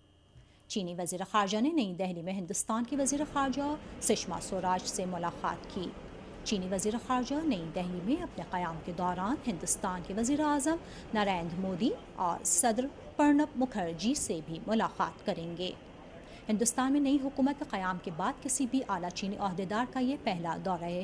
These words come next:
ہندوستان ہے۔ چینی وزیر خارجہ کے دورہ ہندوستان کا مقصد اقتصادی اور تجارتی تعاون کو فروغ دینا اور سرحدی مسائل پر بات چیت کرنا بتایا گیا ہے۔ اس وقت چین اور ہندوستان کے درمیان تجارتی حجم ستر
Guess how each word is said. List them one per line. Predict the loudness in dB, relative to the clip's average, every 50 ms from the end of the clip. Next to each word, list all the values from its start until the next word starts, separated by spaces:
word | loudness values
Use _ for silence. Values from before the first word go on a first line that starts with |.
| 0 0
ہندوستان | -2 -2 0 0 0 0 0 0 -2 -2 -4 -4
ہے۔ | -4 -4 -4 -4 -6 -10 -16 -18 -18 -18 -18 -18 -18 -12 -4 0
چینی | 0 2 2 0 0
وزیر | -2 -2 0 -2 -2 -2 0
خارجہ | 0 0 2 0 -2 -4 -2
کے | -2
دورہ | -2 0 0 0
ہندوستان | 0 -2 -2 -2 -2 0 -2 -2 0 0 0 -2 0 0
کا | 2 2
مقصد | 2 2 2 0 0 0 0 0 0 -2 -8 -16 -18 -12 -8
اقتصادی | -8 -8 -4 -2 0 0 4 4 4 4 4 2 -2 0 0
اور | 2 2 2 0 -2 -2
تجارتی | 0 0 2 2 2 0 0 -2 -4 -8 -6 -2
تعاون | 0 2 2 2 2 0
کو | 0 -2 -4 -4 -2
فروغ | -2 -2 -2 -4 -8 -4 0
دینا | 2 4 4 4 4 2 0 -2 -8 -12 -4 0
اور | 0 2
سرحدی | 2 2 2 2 2 0 0 -2 -2 -2
مسائل | -2 -2 -2 -2 -2 0 0 0 -2 -2
پر | -2 0 0
بات | 0 0 0 -2 -2
چیت | -4 -8 -8 -6 -4 -2
کرنا | -2 -2 -2 -4 -6 -6 -4 -2
بتایا | -2 -2 0 -2 -4 -4 -4 -6 -4
گیا | -4 -2 -2 -2 -2 0
ہے۔ | 0 0 0 -2 -4 -10 -20 -20 -20 -20 -20 -20 -8 -2
اس | 0 0 2 2 2
وقت | 0 -2 -2
چین | -2 2 4 4 4 4
اور | 4 2
ہندوستان | 0 0 0 0 0 0 0 0 2
کے | 2 2
درمیان | 2 4 4 6 6 6 6 4 2 2
تجارتی | 2 2 4 4 2 2 0 -2 -2 0 2
حجم | 2 4 4 4 2 2 0 -6 -10 -2
ستر | 2 4 4 4 2 0 0 2 2